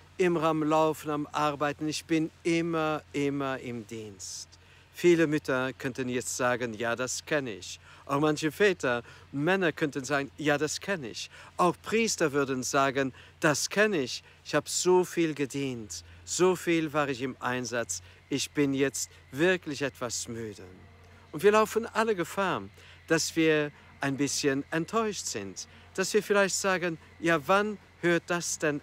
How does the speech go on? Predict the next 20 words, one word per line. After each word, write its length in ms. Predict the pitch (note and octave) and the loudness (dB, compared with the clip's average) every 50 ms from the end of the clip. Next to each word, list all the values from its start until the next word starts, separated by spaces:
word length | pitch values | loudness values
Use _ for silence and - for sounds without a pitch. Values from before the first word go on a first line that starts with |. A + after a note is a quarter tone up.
| - - | -6 -4
endlich 580 | D3 C#3+ D3+ D3 - - C3+ C3 A2+ - - - | -2 -2 -2 -4 -4 -6 -6 -6 -6 -8 -12 -12
auf?" 540 | - A#2 G#2 G2 F#2+ G2 - - - - - - - - - - - - | -12 -12 -12 -12 -14 -16 -20 -20 -20 -20 -20 -20 -20 -20 -20 -20 -12 -4
Das 180 | - C#3 - F3 | -4 -2 0 0
Evangelium 560 | D#3+ E3+ E3 D#3+ D#3 G#3 A3 G#3+ G3 F#3 E3+ | 2 2 0 0 0 0 0 0 0 -2 -4
von 240 | - - E3+ D#3 D3+ | -4 -6 -6 -4 -2
heute 480 | F3 E3 D3+ - - A#2 G#2+ G#2+ G#2 - - - - - - - - | -2 -4 -4 -6 -8 -10 -10 -10 -10 -16 -20 -20 -20 -20 -20 -18 -8
ist 80 | C#3+ C#3+ | -2 0
ein 120 | F3 F3+ | 2 2
Evangelium, 680 | F3+ E3 F3+ F3 E3+ D#3 F3+ F#3+ F#3+ F#3 E3+ E3 E3 D3+ - - - - - - | 2 2 2 0 0 2 0 0 0 0 -2 -2 -4 -6 -10 -16 -20 -20 -12 -6
mit 180 | C#3+ D3 - - | -6 -4 0 2
dem 160 | E3 D#3 D#3 | 2 2 2
Jesus 580 | C#3 D3+ D#3+ D#3+ D#3 - - C#3+ - - - - - | 2 0 0 0 0 -2 -4 -6 -6 -6 -8 -6 -4
uns 380 | C#3+ C#3 C#3 C3 - - - | -2 -2 -2 -2 -4 -4 -4
Mut 300 | C#3 C#3 D3 D3+ D3 C#3 - - | -2 0 0 0 0 -2 -4 -8
macht, 240 | A2 G#2+ A2 - - - - - | -10 -10 -10 -10 -16 -18 -10 -4
nicht 320 | F#3 G3 F#3 - - - | -2 -2 -2 -2 -2 -2
nur 140 | D#3+ D3 C3+ | 0 2 2
herausfordert, 840 | B2+ A#2 A#2 B2 B2 B2 A#2+ - - - - G#2 G2+ G2+ F#2+ - - - - - - - - | 0 0 0 0 0 0 -2 -4 -6 -8 -6 -6 -6 -6 -8 -10 -14 -20 -20 -20 -14 -6 -2
er 120 | E3+ E3 | 0 0
macht 300 | E3 E3+ E3+ D#3+ - - | 2 2 0 0 -2 -6